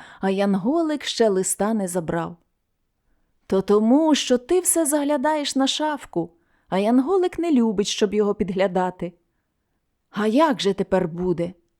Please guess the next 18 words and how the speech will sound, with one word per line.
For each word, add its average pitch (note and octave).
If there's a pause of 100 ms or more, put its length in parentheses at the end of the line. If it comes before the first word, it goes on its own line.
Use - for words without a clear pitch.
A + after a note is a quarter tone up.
(140)
зажурився F3
хлопець. E3 (640)
Мама B3+
надумувалася F#3
хвилину. D#3+ (640)
«Зробимо C#4
так», E3+ (120)
сказала. E3 (520)
«Спалимо D#4+
лист, D4
і G#3
він F4+
з A#3
димом C4+
полетить G3
аж G3+
до F3
неба. D#3